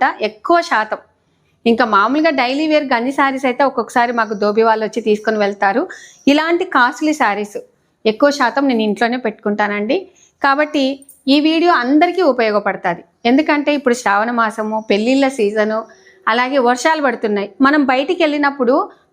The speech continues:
మనము డ్రై క్లీన్‌కి ఇయ్యడానికని వెళ్తాం కదా, వాళ్ళు ఏమంటారు, "ఈరోజు మోడంగా ఉందక్క, వర్షం పడిందక్క," ఇలాగ అంటూ ఉంటారు.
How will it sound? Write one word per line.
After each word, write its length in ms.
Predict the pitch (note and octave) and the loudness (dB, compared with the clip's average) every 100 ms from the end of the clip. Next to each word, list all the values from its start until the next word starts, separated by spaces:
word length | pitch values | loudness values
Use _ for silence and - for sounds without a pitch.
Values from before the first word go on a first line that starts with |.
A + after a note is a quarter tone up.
| C4+ | 0
మనము 260 | C#4+ D4+ | 2 2
డ్రై 220 | D4 C4 C4+ | 2 2 0
క్లీన్‌కి 400 | D#4+ E4+ E4 C4+ | 2 2 2 2
ఇయ్యడానికని 480 | C#4+ D4 C#4+ C4+ | 2 0 -2 -2
వెళ్తాం 360 | A#3 A3+ B3 B3+ | -2 -2 -2 -2
కదా, 180 | A#3+ B3+ | 0 2
వాళ్ళు 280 | B3+ A#3+ A#3+ | 2 0 0
ఏమంటారు, 500 | C#4 C#4 B3 A#3+ B3 | 0 0 0 0 0
"ఈరోజు 400 | A#3 A#3+ C4 C#4 | 2 2 2 2
మోడంగా 440 | G#3+ A3+ B3 B3 | 2 2 0 -2
ఉందక్క, 360 | A3+ A3 G#3+ A3 | -2 -4 -2 0
వర్షం 440 | G#3+ G#3 B3+ C4 | 0 -2 -2 0
పడిందక్క," 580 | A#3+ A#3 A3 G#3 A3+ G#3+ | 0 0 -4 -2 -2 0
ఇలాగ 260 | B3+ C#4+ D4 | 0 0 0
అంటూ 300 | A#3+ G#3+ B3 | -4 -2 -2
ఉంటారు. 360 | G#3 F#3+ F3 | 0 0 -2